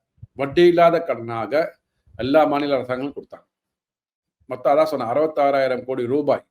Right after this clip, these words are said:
வந்து தமிழக அரசாங்கத்திற்கு வந்திருக்கிறது. இது மாதிரி நிறைய ஒவ்வொரு அரசாங்கங்களுக்கும் வந்திருக்கு. So இதை வந்து பொது வழியில வந்து பொதுமக்களுக்கு புரியுற மாதிரி எடுத்து சொல்லணும். அந்த, அதை வந்து இந்த நாளிதழை நம்ம பாராட்டலாம்.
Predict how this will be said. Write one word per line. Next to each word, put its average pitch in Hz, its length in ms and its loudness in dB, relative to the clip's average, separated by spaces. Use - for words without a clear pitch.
வந்து 147 260 -10
தமிழக 143 380 -4
அரசாங்கத்திற்கு 120 640 -8
வந்திருக்கிறது. 107 580 -8
இது 170 120 -10
மாதிரி 185 200 -2
நிறைய 165 480 4
ஒவ்வொரு 160 300 4
அரசாங்கங்களுக்கும் 147 420 -4
வந்திருக்கு. 127 400 -6
So 175 220 0
இதை 160 240 2
வந்து 202 600 2
பொது 175 220 2
வழியில 170 280 2
வந்து 156 360 -2
பொதுமக்களுக்கு 151 880 -6
புரியுற 156 340 0
மாதிரி 160 280 -6
எடுத்து 127 320 -14
சொல்லணும். 127 360 -8
அந்த, 127 240 -4
அதை 127 160 0
வந்து 139 200 -2
இந்த 131 220 -2
நாளிதழை 139 480 -2
நம்ம 117 280 -6
பாராட்டலாம். 131 540 -2